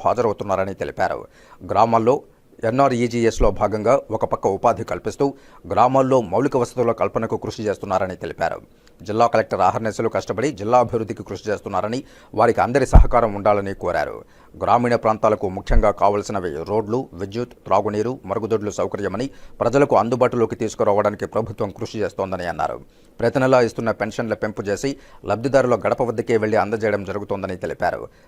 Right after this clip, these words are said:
ప్రభుత్వం నిర్దేశించిన నాలుగు అంశాలపై చర్చించి గ్రామ నిర్మాణంతో పాటు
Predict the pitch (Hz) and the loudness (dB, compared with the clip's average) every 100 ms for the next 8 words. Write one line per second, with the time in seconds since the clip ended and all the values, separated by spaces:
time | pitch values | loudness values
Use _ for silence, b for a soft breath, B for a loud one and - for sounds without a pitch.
0 | b 120 120 143 143 117 107 120 110 120 | b -2 0 0 -2 -4 0 0 0 -4
1 | 101 87 92 117 107 110 117 110 107 98 | -6 -2 0 2 0 0 0 0 -2 -6
2 | 95 104 123 131 b 95 92 104 135 127 | -8 -6 -6 -8 b -2 4 4 4 2
3 | 123 120 117 120 107 104 | 2 2 2 2 2 2